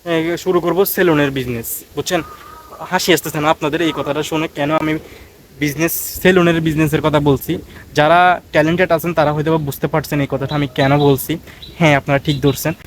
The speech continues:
কারণ এখানে প্রফিট অনেক বেশি, মানে লাভ অনেক বেশি, ইনভেস্ট হচ্ছে কম। just প্রথমে আপনি একটা সেলুন নিবেন, দোকান দিবেন, ওইখানে যা ইনভেস্ট করতে হয় আর কি, টুকটাক ইনভেস্ট করবেন। আর হচ্ছে ইনভেস্ট কম, এ, প্রফিট বেশি আর কি,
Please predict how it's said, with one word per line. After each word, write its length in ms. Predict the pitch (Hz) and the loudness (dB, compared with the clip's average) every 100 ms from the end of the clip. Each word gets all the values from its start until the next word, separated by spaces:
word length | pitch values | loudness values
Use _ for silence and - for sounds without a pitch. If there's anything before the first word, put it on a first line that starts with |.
| - - | -6 0
কারণ 340 | 180 220 220 - | 2 2 0 -2
এখানে 260 | 175 214 233 | 2 4 2
প্রফিট 560 | - 190 180 220 226 | 2 2 2 0 -4
অনেক 340 | - 165 170 160 | 2 2 2 2
বেশি, 260 | 139 131 113 - - 165 | 0 -2 -10 -16 -6 -2
মানে 220 | 196 202 | 0 2
লাভ 260 | 175 165 151 | 2 2 0
অনেক 260 | 170 165 160 | 0 0 0
বেশি, 300 | 147 - 123 - - - | -2 -2 -8 -10 -20 -2
ইনভেস্ট 400 | 160 165 208 - - | 2 4 4 2 -4
হচ্ছে 220 | 196 214 - | -2 -2 2
কম। 260 | 180 247 269 - - 156 | 4 4 2 -12 -4 0
just 240 | 190 196 - | 0 -2 2
প্রথমে 340 | 165 160 196 | 2 4 2
আপনি 220 | 190 185 | 2 2
একটা 140 | 165 175 | -4 -4
সেলুন 340 | - 190 185 | 0 2 4
নিবেন, 360 | 165 151 170 175 | 2 2 2 2
দোকান 420 | 151 160 147 143 | 0 0 0 0
দিবেন, 340 | 135 139 170 175 - - | 0 2 2 0 -10 -4
ওইখানে 280 | 143 139 160 | -2 2 2
যা 200 | 147 151 | 4 2
ইনভেস্ট 380 | 160 151 156 - | 2 0 -2 -2
করতে 300 | 156 139 165 | -4 -2 -2
হয় 180 | 156 156 | 2 2
আর 80 | 143 | 2
কি, 100 | 160 | 0
টুকটাক 360 | 156 - 143 | -4 -2 -2
ইনভেস্ট 360 | 139 135 160 - | 0 0 -2 -2
করবেন। 300 | 160 143 175 - - - | 0 0 -2 -4 -6 -2
আর 260 | 139 139 131 | 0 0 0
হচ্ছে 260 | 147 - | -4 0
ইনভেস্ট 360 | 170 156 208 - - | 2 4 2 0 2
কম, 220 | 208 247 - - - | 2 2 -6 -14 -4
এ, 300 | 156 139 131 127 - - | 0 2 2 0 -12 -8
প্রফিট 360 | - 151 - 170 | 0 0 2 0
বেশি 320 | 147 139 139 | 2 2 2
আর 100 | 127 | 0
কি, 180 | - 127 | -2 -8